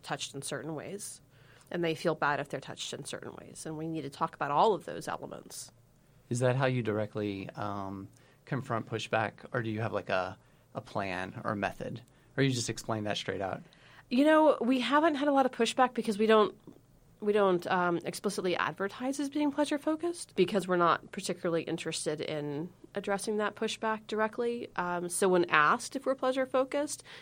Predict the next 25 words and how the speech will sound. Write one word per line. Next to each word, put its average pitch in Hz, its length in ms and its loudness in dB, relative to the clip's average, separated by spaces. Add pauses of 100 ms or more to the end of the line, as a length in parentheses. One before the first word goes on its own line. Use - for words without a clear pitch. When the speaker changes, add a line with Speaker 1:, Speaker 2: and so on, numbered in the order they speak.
Speaker 1:
it's - 100 -14
usually 226 160 2
by 214 120 2
someone 208 300 0
who's 196 160 2
into 196 240 0
it 156 220 -4 (460)
Speaker 2:
That 127 140 0
makes 117 160 0
Speaker 1:
and 185 60 4
Speaker 2:
sense. 170 320 0
Speaker 1:
is, 107 100 -8 (180)
and, 185 100 4
you 185 80 8
know, 175 140 6
already 185 340 6
understands 180 560 2
what 185 100 -6
that 170 140 0
means 196 340 2
and 180 120 -2
understands 170 560 -4
the - 80 -14
context. - 800 -2 (500)
Um, 151 520 -4